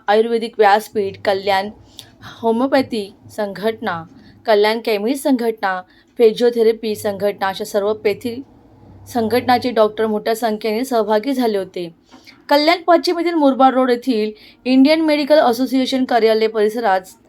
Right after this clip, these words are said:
या सर्व डॉक्टरांनी एकत्रित येत कोलकाता येथील घटनेचा तीव्र निषेध नोंदविला. तत्पूर्वी आयएमए सभागृहात झालेल्या बैठकीत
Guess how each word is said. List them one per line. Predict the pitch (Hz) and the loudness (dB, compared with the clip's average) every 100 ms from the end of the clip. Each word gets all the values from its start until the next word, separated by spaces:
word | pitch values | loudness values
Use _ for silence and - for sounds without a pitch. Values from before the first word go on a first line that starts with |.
| _ _ - | _ _ -2
या | 214 | -2
सर्व | 214 208 220 | 0 0 2
डॉक्टरांनी | 208 208 247 233 226 | 2 0 0 -4 -2
एकत्रित | 208 240 233 240 - | -4 -2 -4 -6 0
येत | 226 214 214 - _ - | 2 2 -2 -20 _ -2
कोलकाता | 269 285 277 285 - 320 - | 0 2 2 0 2 -2 0
येथील | 240 240 262 233 - - | -6 -2 -4 -4 -14 -6
घटनेचा | 208 214 233 240 233 | -6 -4 -8 -2 0
तीव्र | 226 240 233 226 196 220 | 0 -4 -4 2 2 2
निषेध | 208 - 226 - | -4 -2 -4 -4
नोंदविला. | 202 185 180 175 165 165 _ _ _ _ _ _ _ _ - | -8 -6 -4 -4 -8 -10 _ _ _ _ _ _ _ _ -6
तत्पूर्वी | 220 - 233 226 254 269 _ _ 220 | -6 -2 -4 -2 -4 -8 _ _ 2
आयएमए | 233 247 247 240 269 | 2 2 2 0 -2
सभागृहात | 254 226 226 226 226 | 0 2 2 2 0
झालेल्या | 220 220 214 214 | 0 0 2 2
बैठकीत | 208 202 214 240 214 180 - | 2 0 0 -4 -4 -8 -10